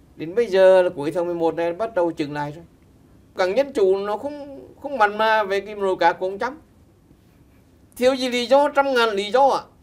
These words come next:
Bây giờ phải qua cái bộ, bộ nội vụ, qua F B I thẩm tra.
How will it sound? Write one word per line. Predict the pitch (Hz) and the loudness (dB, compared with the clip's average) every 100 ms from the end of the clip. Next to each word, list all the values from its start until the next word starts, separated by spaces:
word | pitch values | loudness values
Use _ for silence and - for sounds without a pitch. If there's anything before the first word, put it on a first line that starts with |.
| _ _ _ _ _ _ | _ _ _ _ _ _
Bây | 247 269 | -4 2
giờ | 247 | 2
phải | 226 - | 2 0
qua | 220 - - | 2 2 -2
cái | 208 | -6
bộ, | 190 190 175 170 165 - - | -2 2 2 2 0 -4 -6
bộ | 165 | -2
nội | 170 170 | 0 0
vụ, | 143 165 156 147 - _ _ _ | 0 0 0 -4 -16 _ _ _
qua | 202 233 | 0 2
F | 240 | 0
B | |
I | 220 226 | -4 -4
thẩm | 196 147 135 | -4 -6 0
tra. | 196 214 | 2 2